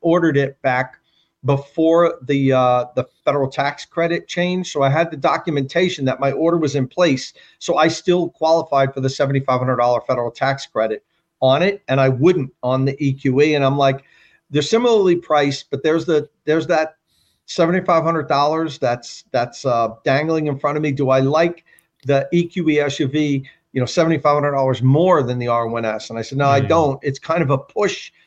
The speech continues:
Speaker 1: for me at this moment. And I already owned a Rivian, so I'm like, "Do I need another Rivian?" Uh, and I like trying different vehicles, but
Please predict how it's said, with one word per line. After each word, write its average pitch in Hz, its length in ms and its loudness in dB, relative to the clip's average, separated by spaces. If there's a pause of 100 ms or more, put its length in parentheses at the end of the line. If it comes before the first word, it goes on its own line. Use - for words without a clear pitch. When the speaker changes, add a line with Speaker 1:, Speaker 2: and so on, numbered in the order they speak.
(160)
Speaker 1:
for 160 140 -2
me 143 200 2
at 127 120 0
this 135 220 0
moment. 165 400 2 (440)
And 143 80 2
I 151 60 4
already 220 300 2
owned 202 280 2
a 170 40 0
Rivian, 180 420 0
so - 80 -8
I'm 147 60 -2
like, 139 140 -2
"Do 127 100 -2
I 139 40 2
need 139 180 0
another 180 320 2
Rivian?" 202 840 0
Uh, - 240 -16 (400)
and 156 140 -2
I 180 80 0
like 180 360 0
trying 170 380 0
different 160 280 -4
vehicles, 160 360 0
but 151 240 0